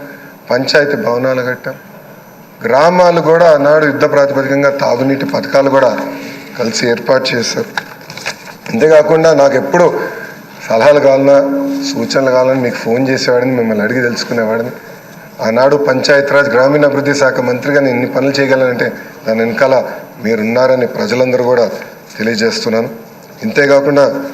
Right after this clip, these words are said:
పెద్దలు గౌరవ ముఖ్యమంత్రి గారు చెప్పినట్లు ఆనాడు ఉత్తర-,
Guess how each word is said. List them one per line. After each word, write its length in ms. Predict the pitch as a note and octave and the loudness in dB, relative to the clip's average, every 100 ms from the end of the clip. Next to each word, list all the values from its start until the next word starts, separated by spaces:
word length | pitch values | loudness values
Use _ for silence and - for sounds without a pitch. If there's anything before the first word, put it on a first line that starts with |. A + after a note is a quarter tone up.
| - - - | -14 -18 -6
పెద్దలు 320 | A2 A2 C#3 | -6 0 0
గౌరవ 260 | - B2 C3 | 2 2 2
ముఖ్యమంత్రి 560 | A#2+ - C#3 C3 C3+ C3 | 0 -2 0 0 0 0
గారు 160 | B2+ | 0
చెప్పినట్లు 560 | A2+ A#2+ C3 B2 C3+ A2+ - - - - - - | -2 -6 -4 -4 -4 -6 -10 -18 -20 -20 -12 -4
ఆనాడు 380 | B2 C3 D3 | 0 2 2
ఉత్తర-, 640 | C#3+ G#2+ - D#3+ C#3 - | 2 -2 2 2 2 0